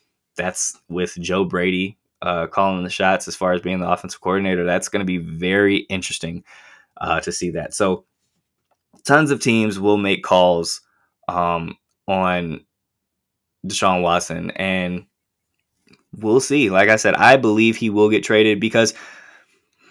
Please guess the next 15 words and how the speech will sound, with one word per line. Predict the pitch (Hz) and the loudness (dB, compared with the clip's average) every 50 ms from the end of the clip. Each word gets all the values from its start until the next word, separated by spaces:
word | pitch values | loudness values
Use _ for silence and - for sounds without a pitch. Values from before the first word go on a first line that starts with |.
| _ _ - | _ _ 4
like | - 147 151 | 6 6 6
I | |
said, | 165 151 131 | 6 6 4
if | 120 143 | 4 6
you're | 170 180 | 6 6
the | 185 | 6
Houston | 170 165 175 165 143 139 | 6 4 4 2 2 0
Texans, | 127 - 139 135 135 - 120 110 | 0 2 2 2 2 0 -6 -4
the | 110 117 120 | -2 -2 0
only | 123 139 139 135 127 | 0 2 2 2 2
thing | 131 - 127 127 | 0 -2 -2 -2
that | 113 107 - - | -2 -2 -2 -2
you | 117 107 | -2 0
really | 113 117 113 107 104 | 0 2 2 2 0
have | 101 98 95 104 107 104 98 95 95 87 - - | 2 2 4 4 6 6 4 4 0 -4 -8 -14